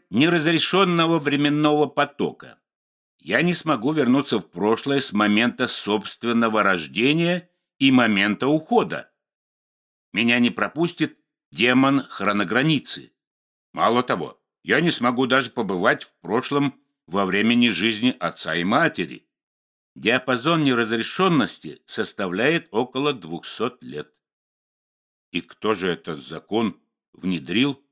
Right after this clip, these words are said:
Тот, кто изменил нашу вселенную.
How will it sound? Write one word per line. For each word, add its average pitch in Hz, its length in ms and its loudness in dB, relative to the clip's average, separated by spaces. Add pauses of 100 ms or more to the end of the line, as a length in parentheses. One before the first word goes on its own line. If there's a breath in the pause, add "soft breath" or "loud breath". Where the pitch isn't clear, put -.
(960)
Тот, - 600 -8
кто - 400 -2
изменил 82 580 -4
нашу 90 400 -6
вселенную. 107 880 -6